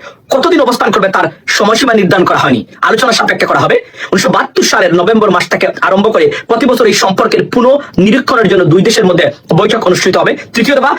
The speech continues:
বাংলাদেশের কোনো নিজস্ব সেনাবাহিনী থাকবে না। মানে বাংলাদেশের কোনো সেনাবাহিনী থাকবে না মানে কি? বাংলাদেশে কিছু থাকবে না। অর্থাৎ বাংলাদেশ অস্তিত্বহীন একটা দেশ থাকবে, ডিফেন্ড করার মতো মানুষের কোন কোন ফোর্স থাকবে না। অর্থাৎ একটা দেশকে করদ্রাজ্য বানানোর কি গভীর ষড়যন্ত্র আপনারা দেখেন, দেখেন, take a look at that। এই দেশ নাকি আমাদের,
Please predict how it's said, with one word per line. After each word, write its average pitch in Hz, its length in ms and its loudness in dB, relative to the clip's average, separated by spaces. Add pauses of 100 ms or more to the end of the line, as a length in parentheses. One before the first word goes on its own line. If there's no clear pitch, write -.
(120)
বাংলাদেশের 208 480 0
কোনো 196 120 2
নিজস্ব 180 320 2
সেনাবাহিনী 160 380 0
থাকবে - 200 -4
না। - 60 -4
মানে - 360 -4
বাংলাদেশের 269 240 0
কোনো 349 120 2
সেনাবাহিনী - 360 0
থাকবে 220 200 0
না 254 60 0
মানে 226 160 0
কি? 156 140 -2
বাংলাদেশে 185 500 -2
কিছু - 180 -2
থাকবে - 200 -2
না। - 60 -4
অর্থাৎ - 320 -4 (240)
বাংলাদেশ 208 300 0
অস্তিত্বহীন 254 540 0
একটা 196 160 0
দেশ 175 140 0
থাকবে, 269 280 -2 (460)
ডিফেন্ড 233 340 2
করার 214 200 0
মতো 185 180 0
মানুষের 156 260 -2
কোন 156 140 0
কোন 151 140 2
ফোর্স - 220 0
থাকবে - 180 -2
না। 143 60 0
অর্থাৎ 254 180 -4 (220)
একটা 240 240 -2
দেশকে 269 240 0
করদ্রাজ্য 262 760 2
বানানোর 226 420 0
কি 277 120 -2
গভীর 311 360 2
ষড়যন্ত্র 160 500 0
আপনারা 131 220 -2
দেখেন, 123 260 -2 (600)
দেখেন, 214 240 0
take 262 160 -2
a 339 60 2
look 339 140 0
at 247 80 0
that। - 160 -4 (380)
এই 208 160 0
দেশ 170 320 0
নাকি 190 200 -2
আমাদের, 165 440 -2